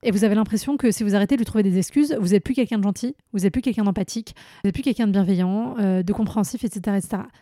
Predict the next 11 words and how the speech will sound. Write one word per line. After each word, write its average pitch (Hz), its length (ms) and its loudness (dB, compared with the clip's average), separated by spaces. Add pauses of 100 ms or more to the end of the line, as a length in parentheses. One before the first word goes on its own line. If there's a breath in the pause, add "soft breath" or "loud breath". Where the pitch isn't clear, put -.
C'est - 160 -8
faux. 285 240 0 (220 loud breath)
Vous 208 100 -4
pouvez 202 200 2
être - 180 -4
empathique, 277 440 -4 (140)
bienveillant, 214 400 2 (180)
compréhensif 247 580 -4 (380 soft breath)
et 208 180 0
vous 196 160 -6
dire : « 220 300 -4